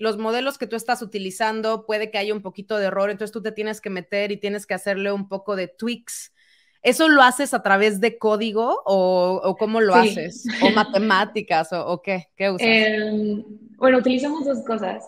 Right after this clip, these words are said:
Speaker 2: Métodos para detectar, eh, los errores de nuestro modelo, que vendría un poquito a la parte de probabilidad y de matemáticas, de cierta manera.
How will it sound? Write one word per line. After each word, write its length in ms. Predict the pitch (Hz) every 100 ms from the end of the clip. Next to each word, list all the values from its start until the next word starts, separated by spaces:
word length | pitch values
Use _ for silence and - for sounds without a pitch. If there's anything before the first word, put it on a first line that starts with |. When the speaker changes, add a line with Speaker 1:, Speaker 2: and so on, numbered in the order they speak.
| -
Speaker 2:
Métodos 460 | 233 247 285 294 285
para 200 | - 214
detectar, 840 | 202 196 190 - 208 208 208 208 _ _ _ -
eh, 680 | 202 202 190 - 180 180 180 208
los 200 | 233 226
errores 460 | 220 214 220 240 247
de 80 |
nuestro 300 | 226 214 -
modelo, 460 | 196 185 220 330 349 - _ _ _
que 140 | - 233
vendría 280 | 226 220 220
un 80 |
poquito 240 | 220 214 220
a 40 |
la 140 | 214 202
parte 240 | 202 220
de 140 | 208
probabilidad 640 | 190 190 190 185 185 214 320 - _ _ _ _ _ _ _ _
y 500 | 254 220 202 185 185
de 80 | 185
matemáticas, 600 | 180 185 190 220 - 285
de 80 | 262
cierta 280 | 277 277
manera. 320 | 294 285 311